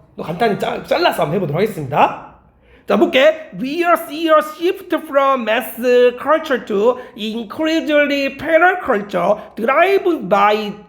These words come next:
digital technology and online platform입니다. 됐나요? 첫 번째 문장 보시면 주어가 뭐예요? We. 동사가, 크게 해줄게.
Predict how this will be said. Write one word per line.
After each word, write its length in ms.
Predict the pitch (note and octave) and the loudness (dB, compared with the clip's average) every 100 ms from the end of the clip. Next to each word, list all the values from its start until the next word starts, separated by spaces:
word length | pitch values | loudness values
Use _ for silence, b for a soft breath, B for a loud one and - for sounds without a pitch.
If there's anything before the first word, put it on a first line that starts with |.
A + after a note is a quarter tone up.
| b b _ | b b _
digital 680 | G3 A3 A3+ - A3 A#3 A3+ A3+ G#3+ G#3+ | -6 -6 -6 -2 4 4 4 2 0 0
technology 840 | D#4 D#4+ D4 A3+ C#4 D#4+ D#4+ D#4 | -4 -2 0 2 2 0 0 0
and 520 | C#4+ G#3+ A3+ A#3 G#3 | 2 2 2 2 2
online 800 | A3+ G#3+ G3+ G#3+ A3+ A3 G#3+ G#3+ | 0 2 2 4 4 2 2 -2
platform입니다. 880 | - C#4 D#4+ A#3+ G#3+ E3 C#3 B2 B2+ - - - _ _ _ | -2 0 0 0 -2 -2 -4 -8 -10 -16 -18 -20 _ _ _
됐나요? 520 | G3+ G3+ G3+ G3+ - - _ _ _ _ _ _ _ _ _ | -4 2 2 0 -10 -20 _ _ _ _ _ _ _ _ _
첫 160 | - - | -4 2
번째 260 | A4+ G#4+ | 4 4
문장 300 | B3+ A#3 A#3+ | 0 0 0
보시면 300 | F3+ F#3 G#3+ | -2 -6 -6
주어가 300 | G3+ A3 C4 | -4 -2 0
뭐예요? 520 | C#3+ C3+ C3+ - - - - _ _ _ _ _ | -2 -2 -4 -4 -10 -20 -20 _ _ _ _ _
We. 400 | D3+ E3+ C3 - - - - - - _ _ _ _ _ _ | -4 -2 -2 -6 -12 -18 -20 -20 -20 _ _ _ _ _ _
동사가, 840 | - C#4+ F#4 F4 B3 E4+ - - _ _ _ _ _ _ F3 | 2 6 6 6 6 4 0 -12 _ _ _ _ _ _ -20
크게 140 | - C4+ | -16 -16
해줄게. 300 | - - | -14 -14